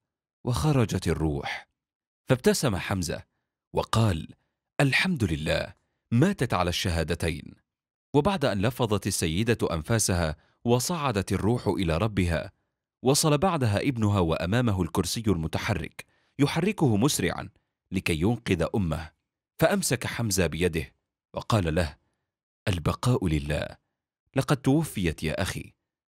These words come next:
ولكن أبشرك، الحمد لله رب العالمين، أنا لقنتها الشهادتين ونطقت بهما جيدة". نظر الابن إلى حمزة في غضب شديد، وتحول إلى وحش،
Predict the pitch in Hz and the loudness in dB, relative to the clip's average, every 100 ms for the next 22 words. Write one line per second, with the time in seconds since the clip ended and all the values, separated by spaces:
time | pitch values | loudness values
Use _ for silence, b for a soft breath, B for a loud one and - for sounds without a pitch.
0 | _ 113 127 165 117 - 82 78 101 73 | _ 0 2 2 -2 -4 -4 0 0 -2
1 | - - _ _ _ - 127 - 175 107 | -6 -18 _ _ _ -4 -2 0 2 2
2 | 85 85 110 90 80 80 80 82 78 76 | 2 2 2 0 0 0 0 0 -2 -4
3 | - - _ _ _ - 185 156 85 85 | -8 -14 _ _ _ 0 2 2 0 -4
4 | - 131 110 87 - 98 92 90 95 147 | -4 -2 0 0 0 0 0 0 0 0
5 | 127 104 b b 123 135 196 165 - 101 | 0 -4 b b 2 2 2 -2 -2 -2
6 | 87 117 90 78 104 92 76 53 - - | 0 0 0 0 0 0 -2 -6 -10 -14
7 | _ _ _ _ _ - 127 180 180 98 | _ _ _ _ _ 2 2 4 2 0
8 | 90 120 113 92 80 - 131 101 90 95 | -4 0 0 2 0 0 0 0 0 0
9 | 82 117 101 92 - 92 87 71 _ _ | 0 2 2 0 -2 -2 -4 -8 _ _
10 | _ _ 131 - - 233 160 104 - 85 | _ _ 0 0 0 2 2 0 -2 -2
11 | 80 110 - - | 0 0 -2 -6